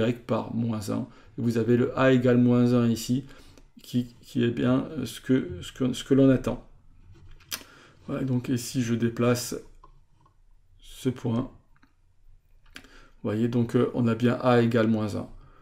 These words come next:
On a aussi un sur b égale moins un, hein,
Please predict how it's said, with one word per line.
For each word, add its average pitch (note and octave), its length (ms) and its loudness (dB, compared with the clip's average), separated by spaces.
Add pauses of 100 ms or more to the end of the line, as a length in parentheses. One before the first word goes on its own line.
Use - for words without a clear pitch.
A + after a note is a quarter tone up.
(520)
On B2 160 4
a C3 80 10
aussi C#3 560 6
un D#3 160 6
sur C#3+ 260 8
b B2 100 6
égale C3+ 340 10
moins B2 320 6
un, B2 80 4
hein, C3+ 280 0